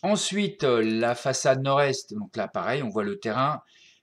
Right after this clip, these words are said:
le, le tracé, euh, du terrain naturel. Donc là, avant travaux, après travaux.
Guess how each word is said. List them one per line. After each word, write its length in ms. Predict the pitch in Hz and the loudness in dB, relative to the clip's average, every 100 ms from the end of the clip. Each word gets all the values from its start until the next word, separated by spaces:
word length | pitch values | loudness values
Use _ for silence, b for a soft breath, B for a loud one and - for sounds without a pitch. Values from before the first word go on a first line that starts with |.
| - | -6
le, 420 | 113 139 165 165 | -2 4 6 6
le 180 | 160 156 | 4 2
tracé, 480 | - 143 - 151 147 | -2 -4 -4 0 2
euh, 180 | 123 | 2
du 160 | 117 117 | -2 -8
terrain 260 | 127 120 117 | -4 -2 -2
naturel. 760 | 107 - 104 113 180 185 101 | -4 -6 -2 2 2 2 -2
Donc 260 | 107 117 110 | -8 -10 0
là, 260 | 135 131 - | 2 2 2
avant 220 | 131 147 | 0 0
travaux, 380 | 143 147 143 143 | 0 0 0 0
après 240 | 127 - 139 | 0 0 -6
travaux. 400 | - 139 147 | 0 0 0